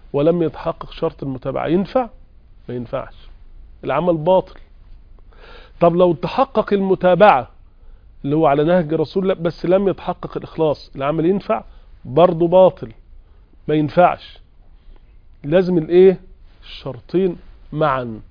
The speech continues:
الإخلاص والمتابعة. طيب، لو هو حقق المتابعة، يعني العمل على نهج رسول الله صلى الله عليه وسلم بس ما حققش الإخلاص، يبقى إيه؟ ده يبقى نفاق.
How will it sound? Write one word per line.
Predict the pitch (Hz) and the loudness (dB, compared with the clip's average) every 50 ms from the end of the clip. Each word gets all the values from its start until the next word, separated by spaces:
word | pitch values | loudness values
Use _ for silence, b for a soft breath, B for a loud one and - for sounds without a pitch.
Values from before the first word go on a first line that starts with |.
| _ b b b b b b b b b b b - | _ b b b b b b b b b b b -8
الإخلاص | 131 131 - 127 135 - - - 147 160 180 202 240 247 - - - - - - - - - | -8 -8 -8 -8 -10 -10 -8 -4 2 4 6 6 6 4 2 -2 -12 -20 -20 -20 -20 -20 -18
والمتابعة. | - 135 135 143 170 180 180 175 160 151 151 147 143 139 - - 151 156 151 147 143 131 135 123 117 120 117 b b b b b b b b b - | -14 -10 -4 -2 -2 0 0 -2 -4 -4 -4 -4 -6 -8 -6 -8 -6 -4 -4 -4 -4 -2 -4 -4 -4 -6 -10 b b b b b b b b b -4
طيب، | 151 143 123 - b b b b b b - | -4 -4 -4 -4 b b b b b b -4
لو | 151 147 | -4 0
هو | 131 175 262 285 247 - | 2 2 2 4 2 0
حقق | - 269 277 - - 214 214 - - | 2 0 -2 0 0 -4 -4 -2 -2
المتابعة، | 202 196 196 185 - 180 180 175 214 214 180 135 131 | -2 0 0 -2 2 2 0 2 4 2 2 2 0
يعني | 147 156 143 156 156 165 165 156 | -2 -2 0 0 0 0 -2 -2
العمل | 151 160 151 185 220 233 233 226 214 - | -2 -2 0 2 2 2 2 2 0 -2
على | - 151 156 160 165 | -4 -2 0 0 2
نهج | 185 202 214 202 175 170 | 2 0 0 -2 -2 -2
رسول | 165 160 151 - - 196 175 | -2 -4 -4 -4 -8 -8 -6
الله | 165 160 165 156 | -6 -8 -8 -10
صلى | - - 139 | -10 -12 -12
الله | 135 135 | -10 -10
عليه | 139 135 | -12 -8
وسلم | - 170 170 165 160 b b b b b b b b | -8 -6 -6 -6 -8 b b b b b b b b
بس | 147 175 180 - - | -4 -4 -4 -2 -4
ما | 185 175 156 | -4 -4 -4
حققش | - 175 - - - - - 185 | -6 -6 -6 -6 -6 -6 -8 -8
الإخلاص، | 175 165 - - 208 208 - 196 | -10 -8 -4 -4 -4 -2 -2 -2
يبقى | 180 175 175 | -2 0 2
إيه؟ | 185 190 202 196 - - _ _ - - - - | 4 2 2 2 -2 -12 _ _ -20 -20 -10 -6
ده | 175 190 | -6 -6
يبقى | 214 190 185 160 | -4 -4 -6 -6
نفاق. | 151 147 135 - 202 185 143 - - - - - | -6 -8 -8 -8 -10 -10 -10 -12 -18 -20 -20 -20